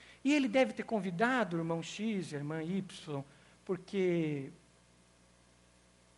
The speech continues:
ah, eles viajaram junto. Ah, eles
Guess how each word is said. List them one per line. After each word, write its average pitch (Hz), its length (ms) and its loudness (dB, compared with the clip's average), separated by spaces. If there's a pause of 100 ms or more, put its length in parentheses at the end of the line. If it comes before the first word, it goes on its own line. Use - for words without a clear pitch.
(160)
ah, 185 120 -2
eles 143 160 -4
viajaram 151 460 -2
junto. 131 420 -10 (1080)
Ah, 165 360 0
eles 139 840 -12